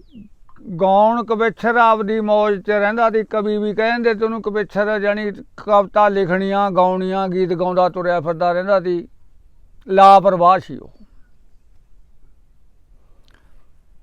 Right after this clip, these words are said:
ਉਹਨਾਂ ਦੇ ਜਿੱਥੇ ਉਹ ਰਹਿੰਦੇ ਤੇ ਖੇਤ 'ਚ, ਖੇਤ ਤੋਂ ਜਿਹੜਾ ਸ਼ਹਿਰ ਨੂੰ ਰਾਹ ਜਾਂਦਾ ਤੀ,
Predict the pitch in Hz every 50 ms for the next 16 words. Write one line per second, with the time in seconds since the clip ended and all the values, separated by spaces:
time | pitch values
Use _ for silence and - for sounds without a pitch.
0 | - - - _ _ _ - - _ _ 220 220 226 240 262 277 277 269 269 262
1 | 277 277 226 226 214 - - - 208 226 240 240 220 196 226 247 240 220 208 226
2 | 262 302 302 285 262 277 262 247 - - 185 185 185 180 165 180 160 - _ 196
3 | 175 160 151 - - 262 - - - - - - - - _ - - - - _
4 | _ _ _ _ _ _ _ _ - _ - - - - _ _ _ _ - -
5 | - - - _ _ _ - - _ _ - - - - - _ - - _ -
6 | - - 165 185 214 233 240 233 240 208 - 262 262 254 233 240 247 294 302 240
7 | - - 202 190 180 185 196 202 220 226 220 202 202 202 240 277 269 262 247 233
8 | 214 220 214 185 214 208 202 202 202 -